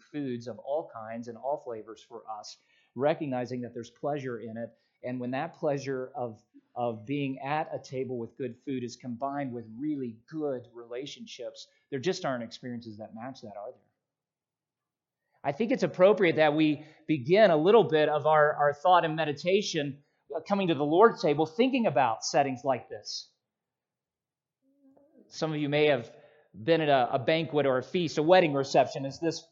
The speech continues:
picture depicts. The people aren't there, the, the bride and groom, the guests haven't assembled, but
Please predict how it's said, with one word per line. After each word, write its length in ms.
picture 400
depicts. 480
The 80
people 340
aren't 200
there, 260
the, 280
the 60
bride 320
and 140
groom, 320
the 80
guests 420
haven't 260
assembled, 500
but 200